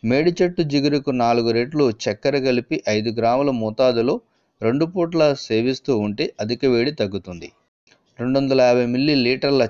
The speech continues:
చెక్క కషాయంలో మూడు గ్రాముల పొంగించిన పటిక చూర్ణం కలిపి రోజుకు మూడు పూటల పుక్కిలిస్తూ ఉంటే నోటి అల్సర్లు మానిపోతాయి.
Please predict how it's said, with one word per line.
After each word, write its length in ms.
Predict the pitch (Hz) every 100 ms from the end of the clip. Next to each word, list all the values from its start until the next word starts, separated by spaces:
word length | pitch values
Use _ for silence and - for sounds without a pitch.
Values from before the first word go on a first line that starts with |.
| -
చెక్క 240 | 110 139
కషాయంలో 720 | 131 101 - 123 123 123 131 240
మూడు 380 | 135 113 123
గ్రాముల 420 | 117 123 131 147 143
పొంగించిన 600 | 120 123 143 151 147 135
పటిక 340 | 117 107 127
చూర్ణం 480 | 127 - 113 117 107
కలిపి 420 | 98 98 147 233 _ _ _ _ -
రోజుకు 460 | 113 143 165 165 147
మూడు 320 | 120 123 120
పూటల 380 | 120 131 139 143
పుక్కిలిస్తూ 640 | - 110 131 123 - 113
ఉంటే 400 | 107 107 180 226 _ _ _ -
నోటి 360 | 107 131 156 143
అల్సర్లు 480 | 113 107 117 113 160
మానిపోతాయి. 720 | 117 104 107 - 90 -